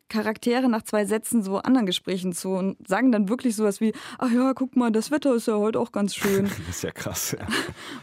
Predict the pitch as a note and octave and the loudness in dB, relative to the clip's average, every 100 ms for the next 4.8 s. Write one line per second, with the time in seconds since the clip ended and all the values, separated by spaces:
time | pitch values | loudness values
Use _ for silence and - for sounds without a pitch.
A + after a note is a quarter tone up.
0 | A2+ - B3 A#3 - C4 B3 A3 - C4 | -8 0 0 0 -2 0 0 -2 0 2
1 | C4 A#3 G#3 - A3 D4+ C4+ C4+ C4+ A3+ | 4 2 -2 2 4 4 4 4 2 0
2 | A3 - - A#3 A3+ B3+ C#4 C#4 A#3+ A3+ | -2 -6 -6 -4 -2 -2 0 0 0 -2
3 | A#3 C#4 D4+ D4+ C#4+ - F#3+ - F#3 F3 | -2 0 0 -2 -2 -2 -6 -4 -2 -2
4 | F3 F3+ G3 G3 - F#3+ G3 | 0 0 2 0 0 0 2